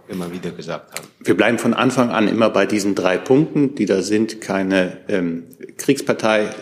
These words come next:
Speaker 2: Die nato möge keine Kriegspartei werden. Wir unterstützen die Ukraine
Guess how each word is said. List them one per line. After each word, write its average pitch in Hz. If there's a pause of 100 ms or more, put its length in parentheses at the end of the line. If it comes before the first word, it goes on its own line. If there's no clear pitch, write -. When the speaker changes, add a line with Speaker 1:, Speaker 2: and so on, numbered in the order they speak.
Speaker 2:
Die 101
nato 98
möge 95
keine 90
Kriegspartei 95
werden. 120
Wir 95
unterstützen -
die 95
Ukraine 110